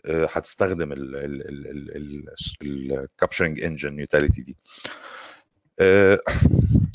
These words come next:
الواير شارك الحقيقه بيكابشر الباكيت، فلو جينا نشوف القصه بتاعته،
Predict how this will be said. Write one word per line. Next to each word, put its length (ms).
الواير 500
شارك 400
الحقيقه 500
بيكابشر 520
الباكيت، 400
فلو 320
جينا 240
نشوف 520
القصه 960
بتاعته، 540